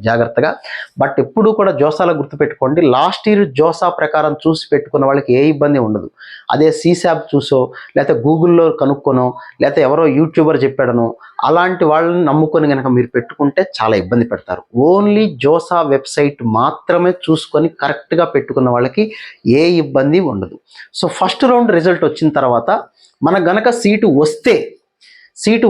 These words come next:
వస్తే వాళ్ళు ఒక టైమ్ ఇస్తారు. ఆ టైమ్ లోపల మనం అమౌంట్ కట్టాలి. ఎంత కట్టాలి అనేది అది వచ్చినప్పుడు చెప్తాను మీకు. అమౌంట్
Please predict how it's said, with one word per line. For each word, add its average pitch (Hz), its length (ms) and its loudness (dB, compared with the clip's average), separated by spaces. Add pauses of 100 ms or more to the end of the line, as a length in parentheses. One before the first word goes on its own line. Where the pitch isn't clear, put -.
వస్తే 156 220 0 (160)
వాళ్ళు 175 180 2
ఒక 180 80 -4 (100)
టైమ్ 190 220 2
ఇస్తారు. 196 300 0 (200)
ఆ - 20 2 (140)
టైమ్ 180 300 2
లోపల 180 260 2 (440)
మనం 165 140 2 (240)
అమౌంట్ 233 380 2
కట్టాలి. 104 340 -2 (260)
ఎంత 180 200 0
కట్టాలి 208 320 0
అనేది 208 200 0 (180)
అది 139 180 2
వచ్చినప్పుడు 180 480 0
చెప్తాను 127 340 0
మీకు. 123 200 -2 (540)
అమౌంట్ 214 280 0